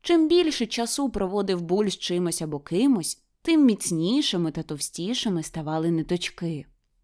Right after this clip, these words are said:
Мама та тато не могли цього побачити, адже були постійно заклопотані. Серце Буля було пов'язано з кімнатою, тому він не міг почати збирати речі.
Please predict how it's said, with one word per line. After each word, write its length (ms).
Мама 320
та 140
тато 360
не 140
могли 400
цього 280
побачити, 760
адже 340
були 320
постійно 560
заклопотані. 1000
Серце 420
Буля 320
було 260
пов'язано 680
з 40
кімнатою, 680
тому 360
він 340
не 140
міг 240
почати 460
збирати 500
речі. 520